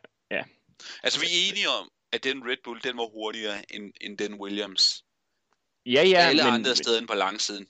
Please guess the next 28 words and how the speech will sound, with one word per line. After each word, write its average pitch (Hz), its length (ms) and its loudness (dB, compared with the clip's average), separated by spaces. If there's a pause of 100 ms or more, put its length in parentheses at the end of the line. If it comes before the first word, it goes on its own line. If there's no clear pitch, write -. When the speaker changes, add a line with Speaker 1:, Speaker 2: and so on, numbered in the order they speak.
(140)
Speaker 2:
Men, 113 300 -6
men 101 120 -6
s-, - 220 -6
hvis 104 180 -6
den 95 160 -12
var 82 100 -12
så - 220 4
meget 143 240 0
hurtigere, 113 340 0 (300)
at 113 200 0
den 113 100 -8
mistede 104 320 0
næsten 110 260 -2
et 98 180 -10
minut, 117 260 -6
så - 200 -4 (160)
må 107 140 -8
man 104 140 -6
jo 92 100 -10
også 107 320 0
formode, 120 300 0
at 98 40 -4
han 98 80 -8
kunne 92 140 -8
være 85 140 2
kommet 95 220 -8
forbi 117 320 -10
tidligere. 101 400 -2